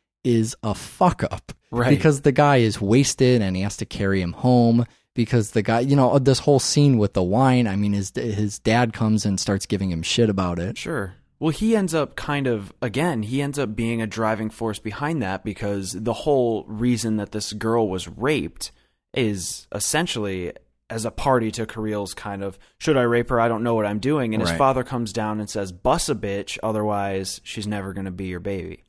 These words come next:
Speaker 1: Another scene where you find him keeping up his cover, but at the same time, it turns out he's being really kind to Anna,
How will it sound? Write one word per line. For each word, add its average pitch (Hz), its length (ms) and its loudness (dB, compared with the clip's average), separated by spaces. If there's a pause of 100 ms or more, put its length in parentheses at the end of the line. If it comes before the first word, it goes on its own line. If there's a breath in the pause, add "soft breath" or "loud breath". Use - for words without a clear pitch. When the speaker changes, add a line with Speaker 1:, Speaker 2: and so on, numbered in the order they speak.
(240)
Speaker 1:
Another 160 280 6
scene 143 300 4
where 120 120 6
you 107 180 4
find 101 260 -2
him 98 120 0
keeping 113 440 0
up 92 160 -4
his 95 180 -4
cover, 95 400 0
but 123 140 2
at 139 120 4
the 120 80 0
same 113 280 2
time, 92 220 -2
it 87 80 -6
turns 90 220 -4
out 82 160 -2
he's 85 140 -8
being 80 260 -6
really 85 220 -8
kind 85 260 -6
to - 80 -8
Anna, 90 300 -4